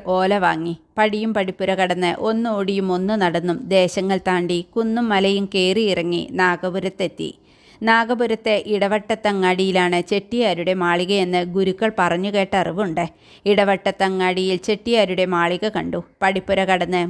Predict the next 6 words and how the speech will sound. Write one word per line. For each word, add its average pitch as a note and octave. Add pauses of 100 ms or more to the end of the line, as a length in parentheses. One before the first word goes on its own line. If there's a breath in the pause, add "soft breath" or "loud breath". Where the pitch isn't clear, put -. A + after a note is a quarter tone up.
മുറ്റം G#3+
താണ്ടി F3+ (140)
ഉമ്മറത്തോളം G#3
ചെന്നു. E3 (340 soft breath)
ചെട്ടിയാർ F#3+
ഉമ്മറത്തിരിപ്പുണ്ട്. F#3+